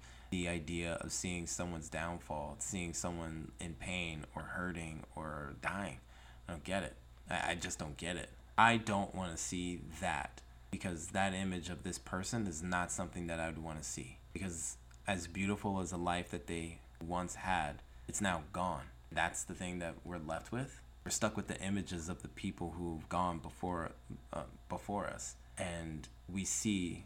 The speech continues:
that blood. We see, you know, even when they have to go and identify the bodies of people, that is sick. That is sick. 'Cause it's, it's, it's absolutely painful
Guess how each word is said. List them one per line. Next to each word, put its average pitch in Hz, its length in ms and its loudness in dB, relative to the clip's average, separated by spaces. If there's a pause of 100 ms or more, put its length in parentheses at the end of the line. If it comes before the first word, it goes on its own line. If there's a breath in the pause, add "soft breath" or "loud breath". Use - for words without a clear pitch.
(120)
that 87 420 2 (320)
blood. 80 400 2 (220)
We - 40 -10
see, 87 720 0 (240)
you 80 60 -4
know, 76 200 -4 (240)
even 117 380 6
when 98 320 4
they 92 160 4
have 92 300 4
to 101 80 0
go 90 460 -2
and 87 140 0
identify 87 680 0
the 80 160 -6
bodies 85 580 4
of 76 140 -8
people, 76 560 -6 (140)
that 90 380 6
is 85 220 -4
sick. - 880 -2 (180)
That 95 160 2
is 95 120 0
sick. - 640 -4 (160)
'Cause 90 120 -2
it's, 92 260 0
it's, - 220 -4
it's - 360 -2 (100)
absolutely 92 580 4
painful 90 800 2